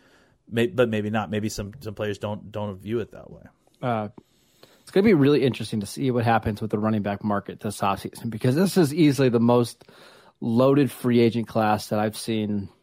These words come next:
Speaker 2: in a long time, because I, I really don't think the Giants are gonna give Barkley a big deal. I don't think the Raiders are gonna sign Josh Jacobs, even though he's been a multi-time Pro Bowler with,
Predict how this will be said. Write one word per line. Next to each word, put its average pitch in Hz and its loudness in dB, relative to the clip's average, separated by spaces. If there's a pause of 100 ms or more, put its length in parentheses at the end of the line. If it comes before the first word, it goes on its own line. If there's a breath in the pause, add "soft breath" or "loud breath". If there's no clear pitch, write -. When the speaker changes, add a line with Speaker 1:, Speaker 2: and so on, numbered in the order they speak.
(500)
Speaker 2:
in 113 -6
a 101 -4
long 98 -4
time, 104 -6
because 113 -8
I, 113 0 (100)
I 127 4
really 143 4
don't 135 4
think 127 2
the 113 0
Giants 113 2
are 113 -2
gonna 113 2
give 107 2
Barkley 113 2
a 104 2
big 104 0
deal. 104 0 (320 loud breath)
I 120 0
don't 135 4
think 131 2
the 113 0
Raiders 123 4
are 123 4
gonna 117 4
sign 113 2
Josh 104 -2
Jacobs, 117 -2
even 123 0
though 120 4
he's 107 0
been 113 -2 (500 soft breath)
a 135 2
multi-time 117 2
Pro 120 2
Bowler 110 2
with, 107 -6